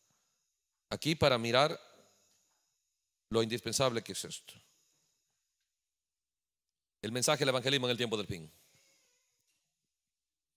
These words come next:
Mensaje, el evangelismo en el tiempo del fin. Por eso miramos, ¿no? Cómo es que Pablo empieza a enfocar y empieza a enseñar a su gente. Si habéis resucitado con Cristo, busca las cosas de arriba, lo que viene de arriba. Porque hay un sistema que sube del infierno,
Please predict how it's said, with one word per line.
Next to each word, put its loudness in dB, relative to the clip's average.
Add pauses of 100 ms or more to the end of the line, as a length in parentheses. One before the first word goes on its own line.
(300)
Mensaje, -2
el 2
evangelismo -2
en -4
el -10
tiempo -8
del -8
fin. -18 (420)
Por 4
eso 2
miramos, 6 (260)
¿no? 4 (260)
Cómo 0
es 2
que 0
Pablo 6
empieza 0
a 2
enfocar 4 (260)
y -4
empieza 0
a 2
enseñar 2
a 0
su 0
gente. -4
Si 2
habéis 8
resucitado 2
con 0
Cristo, -2
busca -4
las -2
cosas -2
de 0
arriba, -2 (720)
lo -6
que -4
viene 4
de 2
arriba. -2 (320)
Porque 2
hay 8
un 4
sistema 4
que 0
sube 6
del 6
infierno, 4